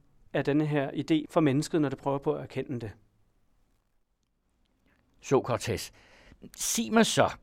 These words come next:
Speaker 2: vi indeholder vel to forskellige dele, legeme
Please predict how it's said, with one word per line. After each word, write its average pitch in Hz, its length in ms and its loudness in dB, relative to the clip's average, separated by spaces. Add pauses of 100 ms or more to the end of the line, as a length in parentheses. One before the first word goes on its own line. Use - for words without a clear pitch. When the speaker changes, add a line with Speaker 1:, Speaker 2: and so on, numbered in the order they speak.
(500)
Speaker 2:
vi 131 140 -4
indeholder 170 640 6
vel 143 140 2
to 143 220 -2
forskellige 165 520 -2
dele, 101 420 -4 (440)
legeme 123 460 -2